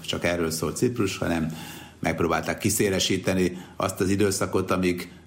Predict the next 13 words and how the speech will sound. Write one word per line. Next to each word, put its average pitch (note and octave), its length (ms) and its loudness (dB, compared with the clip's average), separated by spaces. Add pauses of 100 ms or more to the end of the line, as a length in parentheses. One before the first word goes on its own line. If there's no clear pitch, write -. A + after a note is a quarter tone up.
(120)
nagyon F#2+ 280 4
sokan F#2 320 0
jönnek F2+ 320 0
ide F2 160 2
a E2+ 60 2
vendégek F2+ 460 2
közül, E2+ 560 0
meg E2 200 -4
hát, D#2 300 -2
ö, D#2+ 100 2 (260)
a - 80 -10
kínálatot E2 600 2
is - 220 0